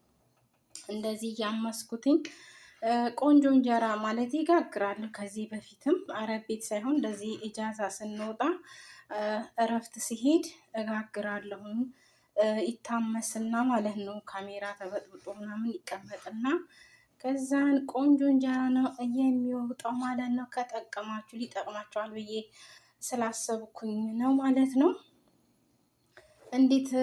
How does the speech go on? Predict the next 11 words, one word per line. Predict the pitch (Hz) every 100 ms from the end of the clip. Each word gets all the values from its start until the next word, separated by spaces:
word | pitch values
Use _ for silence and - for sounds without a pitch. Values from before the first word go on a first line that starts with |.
| 247
ሰነበታችሁ? | 247 247 240 233 233 233 226 - 254 233
እንዴት | 233 226 226 220
አላችሁ? | 208 214 220 - - 240 240 - - _ _ _ _ -
ፋሲካ | 208 240 233 - 233 - 226 220
እንዴት | 220 214 220 220 208
ነበር? | 196 - 208 208
እንዴት | 190 190 196 180
አለፈ | 180 190 190 -
እናንተ | 254 240 240 240 254
ጋ? | 240 247
እኔ | 240